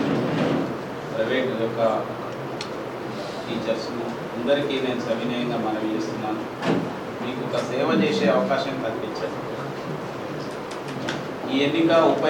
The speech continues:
ఎన్నిక. ఈ ఎన్నిక గెలిచినా ఓడిపోయినా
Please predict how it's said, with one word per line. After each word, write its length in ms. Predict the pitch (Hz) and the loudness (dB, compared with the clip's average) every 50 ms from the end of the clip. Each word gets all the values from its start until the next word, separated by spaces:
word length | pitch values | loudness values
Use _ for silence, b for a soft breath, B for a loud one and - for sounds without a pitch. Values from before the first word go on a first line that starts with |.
| 156 156 | 4 4
ఎన్నిక. 260 | 151 147 - - - - - - - - - - - - - - - - - - - - - - - - - 131 | 4 4 2 2 2 0 0 -2 -4 -4 -4 -4 -6 -4 -4 -4 -4 -4 -6 -6 -6 -6 -6 -6 -8 -6 -2 0
ఈ 60 | 139 147 147 147 | 2 2 4 4
ఎన్నిక 280 | 151 165 165 165 165 170 170 170 139 | 4 4 6 6 6 6 4 4 4
గెలిచినా 400 | 139 139 139 135 147 156 156 160 165 160 160 139 | 2 2 2 0 0 0 4 4 6 6 6 6
ఓడిపోయినా 460 | 139 139 143 143 147 143 147 147 156 | 4 4 2 2 2 2 4 4 2